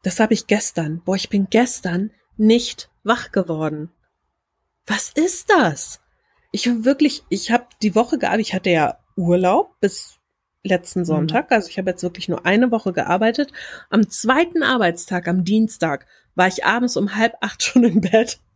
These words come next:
Speaker 1: und hab durchgepennt bis zum nächsten Morgen um sieben, weil ich so im Arsch war. Und jetzt, gestern, ich war, ich war so, als wär ich den ganzen Tag voll auf Schlafmittel. Ich hab die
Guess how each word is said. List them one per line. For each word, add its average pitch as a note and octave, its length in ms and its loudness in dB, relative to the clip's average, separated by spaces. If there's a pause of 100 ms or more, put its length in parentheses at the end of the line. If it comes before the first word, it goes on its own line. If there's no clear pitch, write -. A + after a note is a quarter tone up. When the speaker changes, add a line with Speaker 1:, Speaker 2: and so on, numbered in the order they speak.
(460)
Speaker 1:
und A#3+ 160 2
hab A3 180 0
durchgepennt G3+ 720 0
bis G#3+ 200 -2
zum G3+ 120 -6
nächsten G3+ 340 2
Morgen F#3 260 0
um F#3 140 -4
sieben, G3+ 360 -4
weil E3 120 0
ich - 120 -8
so G#3 160 0
im B3+ 160 -2
Arsch F#3 340 -4
war. F#3 340 -2 (1040)
Und G#3+ 180 4
jetzt, A3+ 460 2
gestern, A3+ 640 0 (720)
ich - 240 -6
war, A#3 180 2
ich - 180 -6
war A3 160 2
so, C#4 560 2 (580)
als A#3+ 300 0
wär A#3 100 0
ich A#3+ 100 -2
den A#3+ 160 2
ganzen E4 440 0
Tag A3+ 480 -2
voll A3+ 340 -2
auf B3 160 -2
Schlafmittel. E3+ 840 -4 (320)
Ich - 140 -8
hab A3+ 120 -6
die A#3+ 180 -4